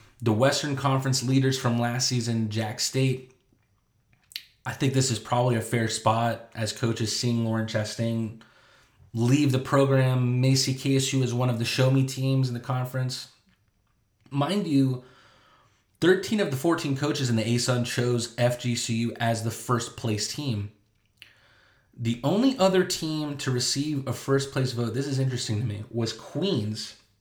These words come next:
just making the move to D one, who finished dead last in the conference in votes with twenty-eight.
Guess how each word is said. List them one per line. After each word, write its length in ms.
just 160
making 240
the 60
move 180
to 80
D 200
one, 440
who 140
finished 600
dead 240
last 540
in 80
the 80
conference 560
in 180
votes 360
with 260
twenty-eight. 800